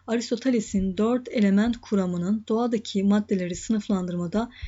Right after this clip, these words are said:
yeterli olmadığı anlaşılmıştır? Arkadaşlar, Aristoteles'in yapmış olduğu sınıflandırmaların yetersiz olduğunu söyleyen kişi Robert Boyle'dur. Dolayısıyla cevabımız ne olacaktır?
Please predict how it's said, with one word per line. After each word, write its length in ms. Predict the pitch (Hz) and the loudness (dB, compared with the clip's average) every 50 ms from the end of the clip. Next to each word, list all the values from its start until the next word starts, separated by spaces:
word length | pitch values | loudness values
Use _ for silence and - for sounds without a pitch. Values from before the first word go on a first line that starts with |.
| - - - - | -12 -10 -4 0
yeterli 440 | 214 208 208 - 214 208 208 208 226 | 0 0 2 2 2 2 4 4 2
olmadığı 600 | - - 240 226 220 208 196 185 170 202 214 247 - | 2 0 0 2 4 4 4 2 2 0 -2 -2 0
anlaşılmıştır? 720 | 254 208 185 185 175 - - 196 180 170 - - - 202 - _ - - - - - - | 0 -2 -2 -2 -4 -6 -6 -6 -6 -8 -10 -12 -14 -14 -14 _ -20 -20 -20 -16 -6 -2
Arkadaşlar, 540 | 220 233 226 - 233 226 208 - - 202 202 | -2 -2 0 2 2 2 0 0 -2 -4 -2
Aristoteles'in 760 | - 208 220 208 - - - 233 226 214 208 - 214 202 214 | -2 -2 -4 -4 -6 -4 -2 0 0 0 0 0 0 0 2
yapmış 380 | 214 208 208 - 262 - - - | 2 0 0 0 -4 -4 0 0
olduğu 180 | 202 180 185 | 0 0 -2
sınıflandırmaların 1000 | 170 - - 220 208 - 226 208 208 202 208 202 202 202 202 208 208 208 208 202 - - - | -4 -2 -2 -2 0 2 2 4 4 4 6 6 6 6 6 6 4 4 2 0 -4 -2 -2
yetersiz 520 | 208 196 - 208 190 185 180 - 277 302 | -2 0 0 0 -2 -2 -2 -4 -2 0
olduğunu 340 | 302 247 208 196 185 180 170 | 0 2 2 2 0 -2 -2
söyleyen 460 | - - 190 180 175 175 175 170 170 | -2 -2 -2 -2 0 -2 -2 -4 -4
kişi 300 | - - - - 269 269 - - - - - _ - | -4 -4 -4 -4 -4 -6 -8 -16 -20 -20 -14 _ 0
Robert 460 | 202 202 196 196 214 214 214 - - | 2 4 4 4 2 0 -2 -2 0
Boyle'dur. 380 | 240 247 247 214 185 180 208 226 - _ - | 2 4 4 4 2 0 -2 -4 -4 _ 0
Dolayısıyla 440 | 214 208 226 220 214 - - 196 185 | 2 2 2 2 0 0 -2 -2 0
cevabımız 600 | - 220 214 196 190 180 175 180 180 175 - - | 2 2 2 2 0 0 -2 -4 -6 -6 -6 -4
ne 60 | 233 | -2
olacaktır? 520 | 233 214 196 196 196 175 175 - - 254 | 0 0 0 0 -2 -4 -4 -6 -8 -8